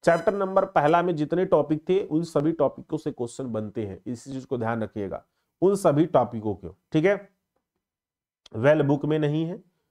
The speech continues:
तो आपके सिलेबस में है बच्चे, वेल बुक में नहीं है तो सिलेबस में, ऐसा हो ही नहीं सकता बुक में नहीं है, बुक में जरूर होगा, ठीक है, हाँ,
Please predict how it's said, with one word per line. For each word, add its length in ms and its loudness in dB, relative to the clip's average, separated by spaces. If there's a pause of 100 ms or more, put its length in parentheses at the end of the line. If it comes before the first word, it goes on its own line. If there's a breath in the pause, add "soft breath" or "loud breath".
(140)
तो 60 2
आपके 280 4
सिलेबस 520 2
में 100 -4
है 80 -4
बच्चे, 300 -8
वेल 260 -2
बुक 260 -8
में 120 -6
नहीं 240 -6
है 60 -6
तो 120 -14
सिलेबस 440 -6
में, 120 -8
ऐसा 160 -4
हो 120 -2
ही 80 -2
नहीं 100 -6
सकता 240 -6
बुक 240 -6
में 120 -8
नहीं 240 -10
है, 100 -14 (540)
बुक 220 -4
में 120 -2
जरूर 280 0
होगा, 300 -6 (420)
ठीक 120 -2
है, 100 -2 (840)
हाँ, 340 -14